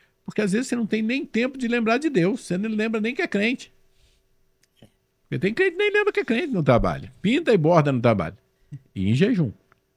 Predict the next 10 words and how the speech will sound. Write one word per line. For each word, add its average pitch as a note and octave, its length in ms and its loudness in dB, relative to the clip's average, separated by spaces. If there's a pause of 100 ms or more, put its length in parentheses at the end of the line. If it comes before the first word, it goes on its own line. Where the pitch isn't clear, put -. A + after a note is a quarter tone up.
(3000)
Então, C3 340 0
assim, G#2 400 0
sendo A#3+ 460 -2
possível, C3+ 760 -4 (760)
o - 60 -14
ideal G#2+ 320 -2
seria B2 300 -2
dedicar B2+ 340 -6
o C3 60 -8
tempo. E2+ 260 -10